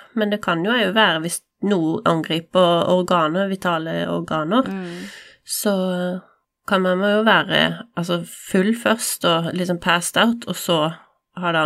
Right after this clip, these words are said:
Speaker 2: Ja.
Speaker 1: angrepet kroppen, og så dør man av hjertesvikt, for eksempel, eller noe, at det blir for mye.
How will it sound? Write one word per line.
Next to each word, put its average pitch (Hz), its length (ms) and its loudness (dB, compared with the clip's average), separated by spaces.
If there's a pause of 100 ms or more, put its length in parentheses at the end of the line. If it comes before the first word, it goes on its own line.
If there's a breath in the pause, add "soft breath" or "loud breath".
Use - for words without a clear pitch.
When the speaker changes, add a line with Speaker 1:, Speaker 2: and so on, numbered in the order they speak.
Speaker 2:
Ja. 190 140 8
Speaker 1:
angrepet 156 400 -2
kroppen, 254 500 2
og 226 80 4
så 160 300 0
dør 143 240 0
man 156 200 2
av 160 60 4
hjertesvikt, - 640 -2
for - 160 -8
eksempel, 156 500 -6
eller 151 280 -4
noe, 151 180 -6 (100)
at - 140 -10
det 156 100 -6
blir 156 120 -4
for - 140 -4
mye. 156 420 -4